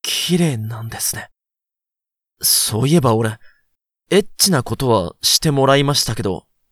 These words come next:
プロデューサーが脱いだ姿は見たことがないですね。下着、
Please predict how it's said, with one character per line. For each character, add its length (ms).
プ 160
ロ 100
デ 80
ュ 40
ー 40
サ 160
ー 60
が 100
脱 160
い 80
だ 80
姿 380
は 240
見 180
た 100
こ 120
と 100
が 140
な 200
い 60
で 140
す 120
ね。 240
下 280
着、 320